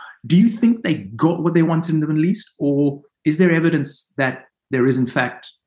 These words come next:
ideological blowback, um, from this perpetual war in the Middle East? You know, has Iran been strengthened or has it been weakened? Um,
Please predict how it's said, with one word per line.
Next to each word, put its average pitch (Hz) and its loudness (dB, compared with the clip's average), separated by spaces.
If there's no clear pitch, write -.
ideological 117 0
blowback, 113 -2
um, 104 -4
from 117 -4
this 107 -4
perpetual 110 -6
war 107 0
in 107 -2
the 101 -4
Middle 95 -8
East? - -12
You 110 -4
know, 98 -8
has 123 -2
Iran 135 2
been 101 -2
strengthened 95 -10
or 98 -12
has 104 -8
it - -16
been 135 0
weakened? 190 0
Um, 98 -4